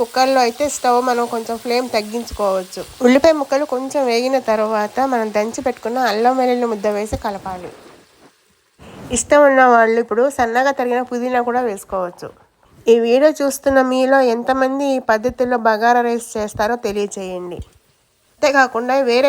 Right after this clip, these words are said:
రెసిపీస్ ఏమన్నా ఉంటే కూడా చెప్పండి, నేను ఒకసారి ట్రై చేస్తాను. ఉల్లిపాయ ముక్కలు బాగా వేగాయి. నేను ఇప్పుడు ఇక్కడ కొంచెం ఎక్స్ట్రా రుచి కోసం నెయ్యి వేస్తున్నాను. ఇష్టం లేని వాళ్ళు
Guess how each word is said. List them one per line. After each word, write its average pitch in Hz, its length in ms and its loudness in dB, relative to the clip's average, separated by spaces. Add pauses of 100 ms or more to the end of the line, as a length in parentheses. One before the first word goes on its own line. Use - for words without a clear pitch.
రెసిపీస్ 262 480 -4
ఏమన్నా 247 280 0 (120)
ఉంటే 226 220 -2 (100)
కూడా 240 160 0 (100)
చెప్పండి, 226 480 -2
నేను 240 200 -2
ఒకసారి 233 380 -4
ట్రై 214 140 -2 (100)
చేస్తాను. 185 480 -10 (1000)
ఉల్లిపాయ 240 280 0
ముక్కలు 247 320 -6
బాగా 220 200 0 (100)
వేగాయి. 220 440 -2 (200)
నేను 240 220 -2
ఇప్పుడు 240 180 -8
ఇక్కడ 240 160 -4 (100)
కొంచెం 233 240 -6
ఎక్స్ట్రా 277 320 -6
రుచి 240 240 -8
కోసం 233 200 -4 (100)
నెయ్యి 240 260 -2
వేస్తున్నాను. 208 600 -4 (460)
ఇష్టం 269 320 0
లేని 240 220 2
వాళ్ళు 247 160 0